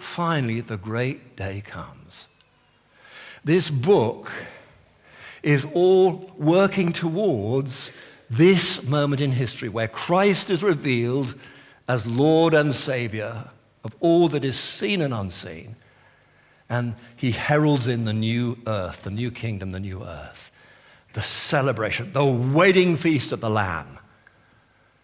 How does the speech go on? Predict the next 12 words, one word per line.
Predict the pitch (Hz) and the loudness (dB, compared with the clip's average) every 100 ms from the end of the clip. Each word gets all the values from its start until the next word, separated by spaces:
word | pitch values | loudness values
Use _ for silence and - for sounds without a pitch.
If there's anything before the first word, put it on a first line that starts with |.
| _ _ _ _ _ _ _ | _ _ _ _ _ _ _
That's | - 139 175 - | 0 0 0 -4
what | 123 101 - | -6 -8 -6
resurrection | 98 120 110 104 170 - 104 | -2 -2 0 -2 -2 -4 -6
is | 87 | -10
about. | - - - - - _ _ _ _ _ _ _ | -16 -16 -16 -18 -20 _ _ _ _ _ _ _
Participating | - 135 - 202 180 147 117 139 104 110 | 0 0 2 2 2 0 -2 -4 -4 -6
in | 101 101 | -6 -4
that | 127 107 - | -4 -4 -4
as | - 160 151 | 0 2 2
an | 156 - | -2 0
honoured | 175 214 208 156 | 2 4 2 2
guest. | 175 170 98 - - - | 2 2 0 -4 -8 -8